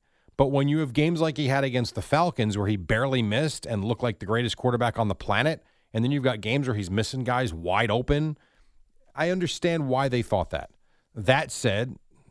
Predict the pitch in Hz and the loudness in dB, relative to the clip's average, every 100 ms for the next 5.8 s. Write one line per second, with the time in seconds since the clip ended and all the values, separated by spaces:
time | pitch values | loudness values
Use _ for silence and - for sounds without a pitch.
0 | - - - 170 160 123 147 135 120 127 | -8 -6 -2 0 2 4 2 4 2 2
1 | 127 101 95 113 110 104 131 - 127 127 | -2 -2 0 0 2 0 -2 -2 -2 -2
2 | 101 82 95 120 - - _ _ _ _ | -4 -4 -4 -6 -10 -16 _ _ _ _
3 | _ - - 131 139 135 107 123 170 180 | _ -20 -8 -2 -2 -2 0 2 2 0
4 | 175 - 180 185 156 170 202 85 - - | 0 0 0 0 0 0 0 -2 -6 -2
5 | 131 170 196 160 147 156 175 | 2 2 2 0 2 4 2